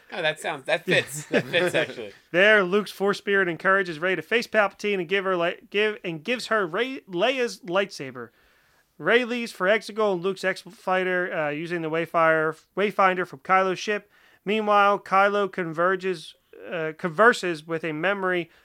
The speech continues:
Speaker 2: of his father, Han Solo, and throws away his lightsaber that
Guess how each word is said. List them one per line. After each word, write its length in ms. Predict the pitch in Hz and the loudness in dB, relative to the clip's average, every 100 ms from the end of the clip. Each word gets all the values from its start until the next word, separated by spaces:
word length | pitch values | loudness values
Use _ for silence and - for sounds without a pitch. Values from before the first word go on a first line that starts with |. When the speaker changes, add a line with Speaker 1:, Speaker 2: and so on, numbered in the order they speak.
| _ | _
Speaker 2:
of 80 | 135 | -14
his 140 | 131 | -6
father, 380 | - 175 180 160 | 2 4 4 0
Han 220 | 160 185 | -2 -2
Solo, 540 | 175 165 160 160 156 151 _ _ | -2 -2 2 2 2 -2 _ _
and 100 | 131 | -4
throws 220 | 170 165 | -2 0
away 400 | 156 165 160 156 - | 0 -2 -2 -6 -12
his 160 | 156 | -6
lightsaber 500 | 156 175 175 160 147 | 0 0 0 -4 -4
that 240 | 147 147 | -4 -6